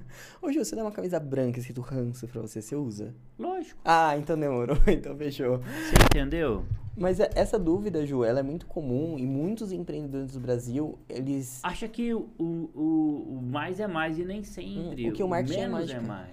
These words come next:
Speaker 1: É, eu tava conversando uma vez com um amigo meu e ele falou assim pra mim, "Eu não gosto muito de marketing digital." E, cara, essa frase, ela me doeu, assim, na espinha. Porque, com, assim, bom, fui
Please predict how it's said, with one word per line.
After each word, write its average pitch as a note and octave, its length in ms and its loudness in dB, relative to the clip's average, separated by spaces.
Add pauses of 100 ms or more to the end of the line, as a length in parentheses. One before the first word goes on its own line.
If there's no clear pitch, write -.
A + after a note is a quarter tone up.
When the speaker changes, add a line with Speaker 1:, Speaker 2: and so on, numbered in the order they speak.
(440)
Speaker 1:
É, C3+ 560 4
eu C#3+ 80 0
tava D#3+ 560 2
conversando C#3+ 680 -4
uma B2 320 -4
vez B2 260 -4
com B2 200 -6
um A#2+ 40 -2
amigo A#2+ 240 -4
meu C#3 320 -2 (240)
e C3 80 -6
ele C#3 100 -6
falou C3+ 200 -8
assim C3 160 -10
pra C3 120 -8
mim, B2 300 -4
"Eu F3 80 -4
não G3 140 -4
gosto F3 200 -2
muito E3+ 200 -8
de E3 80 -6
marketing D#3 340 -8
digital." B2 480 -6 (680)
E, - 60 -10
cara, C#3+ 360 2
essa C#3+ 400 0
frase, C#3 400 0
ela C#3+ 160 -2
me C3 160 -4
doeu, C3 500 0
assim, A#2+ 240 -4
na A2 160 -2
espinha. C3+ 800 -4 (500)
Porque, E3+ 380 -2 (220)
com, C4 420 -4
assim, D3 320 -2
bom, - 240 -6 (320)
fui F3+ 160 -4